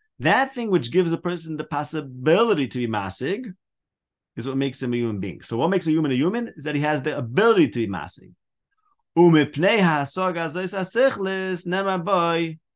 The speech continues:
uh, n-, uh, b'tselem Elokim. So again, the ability to be masig is what makes a person an adam. And once he is actually masig, because he can actually be masig, therefore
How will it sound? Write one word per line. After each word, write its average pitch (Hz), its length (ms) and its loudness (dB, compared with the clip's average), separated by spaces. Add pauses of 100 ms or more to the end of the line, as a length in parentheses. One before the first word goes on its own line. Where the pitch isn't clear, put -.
(1800)
uh, 131 280 -2
n-, 135 300 -4
uh, 131 200 2
b'tselem 120 420 0
Elokim. 98 380 -8 (1300)
So 131 180 0
again, 143 300 2 (800)
the 151 180 0
ability 190 640 4
to 170 120 0
be 170 80 4
masig 147 640 0
is 131 640 -2 (300)
what 127 100 -4
makes 135 240 -2
a 127 60 -6
person 113 360 -4
an 95 140 -10
adam. 123 540 -4 (960)
And 131 320 0
once 160 260 2
he 170 120 0
is 165 220 0
actually 208 600 0
masig, 117 600 -4
because 135 320 -2
he 139 160 0
can 123 180 -6
actually 175 440 -2
be 143 100 0
masig, 127 440 -4
therefore 120 680 -4